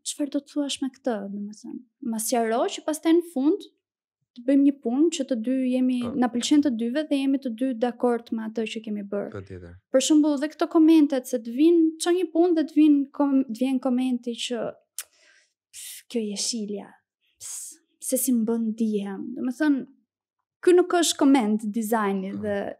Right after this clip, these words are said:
Speaker 1: ti si profesionist nuk mund ta pranosh këtë.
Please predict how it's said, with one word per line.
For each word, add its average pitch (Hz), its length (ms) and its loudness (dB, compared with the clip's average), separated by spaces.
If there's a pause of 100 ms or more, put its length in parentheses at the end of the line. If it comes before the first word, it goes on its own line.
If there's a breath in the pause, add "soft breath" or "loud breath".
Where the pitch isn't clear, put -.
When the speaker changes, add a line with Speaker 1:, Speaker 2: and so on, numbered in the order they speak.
Speaker 1:
ti 320 120 2
si 311 280 4 (180)
profesionist 254 920 0
nuk 285 140 -2 (300)
mund 285 380 4 (800)
ta 247 80 0
pranosh 254 640 0
këtë. - 320 -2